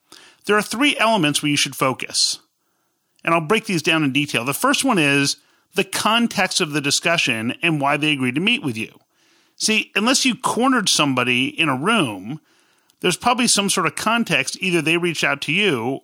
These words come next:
or you've reached out to them, that sparked them to agree to a meeting. The second thing we want to focus on is results you've delivered for others and positioning your team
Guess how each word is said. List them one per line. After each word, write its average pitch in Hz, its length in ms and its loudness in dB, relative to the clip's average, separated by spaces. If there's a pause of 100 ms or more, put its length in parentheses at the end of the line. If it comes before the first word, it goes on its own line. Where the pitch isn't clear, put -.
or 151 120 0
you've 147 200 -2
reached 151 200 0
out 123 180 -2
to 135 80 -6
them, 131 480 0 (380)
that 147 200 -2
sparked - 440 0
them 139 260 0
to 147 160 -2
agree 131 260 0
to 127 120 0
a 120 40 0
meeting. 113 360 -2 (1000)
The 185 140 2
second 247 340 2
thing 208 140 2
we 175 60 4
want 151 160 2
to - 80 -6
focus 135 340 -2
on 135 280 0
is 160 200 0
results 170 520 0
you've 185 160 -4
delivered 147 400 0
for - 240 -2
others 120 480 -2 (240)
and 175 200 0
positioning 185 600 0
your 151 280 2
team 127 540 0